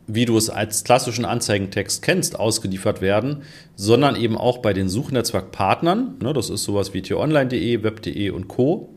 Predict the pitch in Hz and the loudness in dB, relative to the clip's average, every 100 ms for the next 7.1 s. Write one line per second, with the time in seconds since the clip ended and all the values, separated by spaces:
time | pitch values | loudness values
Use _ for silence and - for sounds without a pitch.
0 | - - 113 147 120 151 123 123 113 131 | -10 0 4 6 6 4 4 2 2 2
1 | 135 127 143 135 113 107 98 117 156 156 | 4 2 2 -4 0 2 4 4 2 0
2 | 107 110 147 127 131 139 135 170 165 147 | 0 0 0 -2 0 0 0 0 -4 -2
3 | 156 208 226 - - 135 135 - - - | -2 -2 -6 -10 2 2 2 -4 -6 0
4 | 120 151 110 127 120 110 139 143 - 127 | 4 4 4 2 6 6 6 4 2 2
5 | 113 117 143 147 113 113 123 123 113 - | 4 2 0 2 4 4 4 2 2 2
6 | 120 127 120 87 87 87 76 87 - 85 | 4 4 2 0 -2 -4 -6 -6 -6 -8
7 | 90 | -10